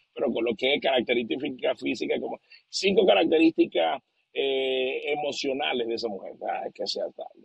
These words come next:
"Espirituales, cinco características". Y me, y me dijo, "Bueno, envuelve el papel, ora por esa mujer, esa mujer ya nació". Y yo, "Ay, pastor, qué respuesta tan chévere. Bueno, qué lindo. Ok, voy a orar por alguien que ya nació y debe estar en Nueva Zelanda o en Australia o en Bélgica.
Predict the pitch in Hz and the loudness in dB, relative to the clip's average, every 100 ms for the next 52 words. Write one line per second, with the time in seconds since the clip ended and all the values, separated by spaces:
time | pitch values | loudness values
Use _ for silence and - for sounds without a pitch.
0 | _ 151 151 113 147 135 147 139 107 87 | _ -4 -4 -2 0 2 4 4 4 -2
1 | - 104 110 110 110 87 71 - - _ | -6 -4 -4 -2 -2 -4 -4 -10 -16 _
2 | _ _ - 143 151 151 151 151 156 156 | _ _ -4 0 2 2 2 4 4 2
3 | 143 143 143 143 165 165 143 113 113 - | 0 0 0 4 6 6 4 2 -2 -4
4 | 135 135 160 180 202 190 214 202 156 160 | -4 4 4 6 4 2 0 0 -2 -2
5 | _ - 294 185 202 185 165 180 185 160 | _ -6 -2 0 0 -2 -2 -2 -2 -2
6 | 160 - 151 165 175 175 190 165 143 156 | -4 -4 -4 -2 -2 2 0 2 -2 -4
7 | 143 - - - _ _ _ _ _ _ | -6 -8 -10 -12 _ _ _ _ _ _
8 | _ _ _ _ _ - 110 113 117 117 | _ _ _ _ _ -10 -4 0 6 8
9 | 131 135 131 135 135 117 - 123 139 127 | 8 6 4 0 0 -2 -10 -8 -8 -6
10 | 139 156 147 160 123 117 92 85 - 107 | -8 -6 -8 -12 -8 -10 -10 -14 -10 -6
11 | 110 98 123 139 107 87 104 120 95 107 | -6 -6 -8 -8 -12 -16 -8 -8 -4 -2
12 | 123 135 139 139 135 143 156 127 123 135 | 0 0 0 2 2 2 -4 -8 -4 -4
13 | 143 - 156 139 139 - 160 165 156 143 | -4 -6 -10 -8 -8 -6 -6 -6 -12 -12
14 | 131 113 113 95 107 143 135 113 104 95 | -8 -8 -10 -8 -4 -4 -6 -12 -12 -16
15 | 92 - 131 147 123 104 98 101 147 110 | -14 0 4 4 2 -8 -8 -8 -8 -8
16 | 104 | -10